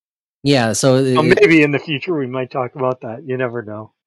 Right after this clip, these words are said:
Speaker 1: one of their, uh, their online's, uh, online reveal, um, shows, uh, which they seem to be doing on a quarterly basis.
Speaker 2: Well, I guess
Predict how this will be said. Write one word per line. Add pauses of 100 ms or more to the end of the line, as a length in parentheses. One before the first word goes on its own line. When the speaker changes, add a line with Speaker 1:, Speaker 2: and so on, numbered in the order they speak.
(200)
Speaker 1:
one
of
their,
uh,
their
online's,
uh,
online
reveal,
um,
shows,
uh,
which
they
seem
to
be
doing
on
a
quarterly
basis. (500)
Speaker 2:
Well,
I
guess